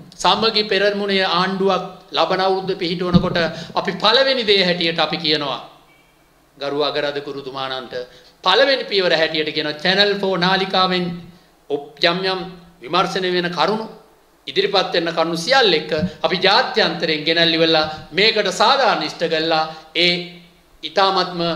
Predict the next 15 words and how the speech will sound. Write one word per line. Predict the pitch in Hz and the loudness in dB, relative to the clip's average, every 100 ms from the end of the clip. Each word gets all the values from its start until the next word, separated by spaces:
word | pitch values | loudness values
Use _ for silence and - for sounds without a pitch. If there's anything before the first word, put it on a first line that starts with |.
| - - - | -6 -14 -10
වින්දිතීන් | 160 226 277 233 185 156 | -6 0 2 2 0 0
වෙනුවෙන් | 160 165 160 160 185 - _ | -2 0 0 -2 -14 -20 _
අවශ්‍ය | 131 160 170 - 170 165 165 - | -2 0 0 0 -2 -4 -8 -18
සහනය | - 156 160 170 165 160 160 - - | 0 2 2 2 2 -2 -6 -16 -4
ඒ | 151 | 0
එක්කම | 165 165 156 | 0 -2 -6
සාධාරණ | 151 151 175 170 160 151 | -2 0 2 2 0 -2
ඉෂ්ට | - 151 | -8 -6
කරන්න | 143 139 139 135 - - | -4 -4 -6 -10 -14 -2
අපි | - 180 | -2 0
සමගි | - 202 233 214 208 - - - _ _ - | 2 2 2 -2 -4 -8 -20 -20 _ _ 0
ජන | 175 262 | 2 4
බලවේගයේ | 247 208 175 165 156 | 4 2 2 2 2
ආණ්ඩුවක් | 147 151 151 143 - | 2 0 -4 -4 -6
තුල | 143 | -4